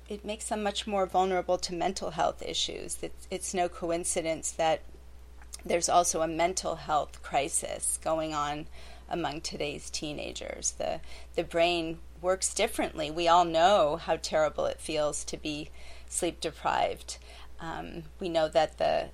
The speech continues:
the prefrontal cortex of the brain, the part of our brain that makes us uniquely human and helps us make sense of things and be reasonable and have perspective and insight, that part of the brain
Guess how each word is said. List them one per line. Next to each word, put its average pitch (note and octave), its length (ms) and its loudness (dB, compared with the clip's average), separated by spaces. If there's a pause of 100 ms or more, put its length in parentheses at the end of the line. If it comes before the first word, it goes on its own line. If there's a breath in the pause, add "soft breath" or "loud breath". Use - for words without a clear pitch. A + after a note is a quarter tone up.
the E3+ 100 0
prefrontal E3 640 -4
cortex E3 720 0
of D#3+ 120 -6
the E3 80 2
brain, D3+ 560 -4
the - 100 -10
part - 300 0
of E3 140 2
our D3+ 120 0
brain D#3 380 -2
that D3+ 240 2 (580 soft breath)
makes F#3+ 340 4
us E3 260 2
uniquely D#3+ 460 -4
human G3+ 580 2
and D#3 180 -2
helps F3 360 0
us - 320 0
make D#3 220 -8
sense A#3+ 400 -2
of A#3 120 0
things G3+ 720 -2
and - 360 -6
be - 160 -8
reasonable G3 840 2
and - 180 -4
have - 180 -6
perspective - 720 0
and D3 160 -4
insight, F3 560 0 (400 loud breath)
that C4 300 6
part C4 180 0
of G#3+ 100 0
the F3+ 60 -4
brain D#3 640 0